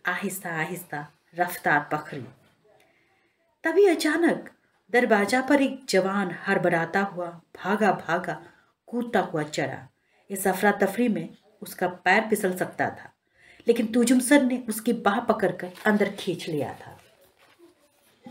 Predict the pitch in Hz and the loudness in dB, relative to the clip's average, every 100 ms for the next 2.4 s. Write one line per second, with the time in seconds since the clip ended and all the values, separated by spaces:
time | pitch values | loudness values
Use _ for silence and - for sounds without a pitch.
0 | - - - - 277 262 269 269 208 190 | -20 -20 -20 -8 -2 2 4 4 6 2
1 | 190 185 185 - 165 165 165 156 - 180 | 2 -4 -4 -6 -4 -4 -6 -10 -6 -8
2 | 180 185 202 208 | -6 -6 -6 -6